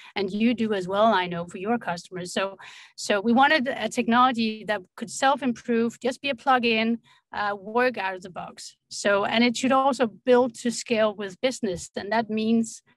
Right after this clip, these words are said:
it, it had to also understand all the languages in the world. Um, so the, the task was pretty big, but we actually managed to do that. So getting to zero shot, uh, which is required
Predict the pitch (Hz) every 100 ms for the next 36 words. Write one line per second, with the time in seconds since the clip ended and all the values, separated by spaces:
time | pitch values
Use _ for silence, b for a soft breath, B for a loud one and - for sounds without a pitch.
0 | b b b 220 - 277 220 - 269 254
1 | 247 226 233 226 214 202 - 214 214 196
2 | 190 185 185 190 185 180 160 165 - 202
3 | 185 180 175 160 - 175 - B B B
4 | B B - 196 185 185 180 233 - 214
5 | 208 196 208 226 196 196 185 196 - 294
6 | 311 262 233 240 196 170 160 175 - B
7 | - 202 190 202 196 190 - 190 175 170
8 | 180 175 196 185 170 156 - _ _ B
9 | B B - 233 233 220 294 330 320 277
10 | - 269 262 254 - 202 175 170 - -
11 | - 208 208 240 240 - 254 - 208 226
12 | - 220 220 208 190